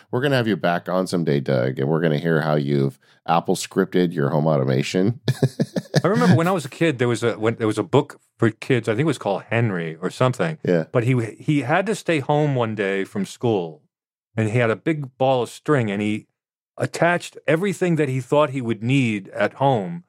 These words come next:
Speaker 1: Yeah.
Speaker 2: to the end of a string, and he could bring it into his bed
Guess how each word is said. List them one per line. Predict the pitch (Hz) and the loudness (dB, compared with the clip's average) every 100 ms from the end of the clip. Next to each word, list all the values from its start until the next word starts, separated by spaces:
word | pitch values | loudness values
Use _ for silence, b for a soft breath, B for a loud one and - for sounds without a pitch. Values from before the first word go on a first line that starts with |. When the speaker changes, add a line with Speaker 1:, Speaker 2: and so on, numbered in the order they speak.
| _ - | _ 0
Speaker 1:
Yeah. | 90 - | 2 2
Speaker 2:
to | 131 | 0
the | 107 107 | 0 -2
end | 123 139 | 0 0
of | 120 | 0
a | 113 | -4
string, | - 160 151 98 92 | -4 0 0 0 -4
and | 113 | -2
he | 127 | -2
could | - 123 98 - | -2 -4 -6 -2
bring | 147 190 | 0 0
it | 175 | -2
into | - 165 143 | -2 -2 0
his | 131 120 | -2 -2
bed | 92 120 120 78 | 0 0 2 -2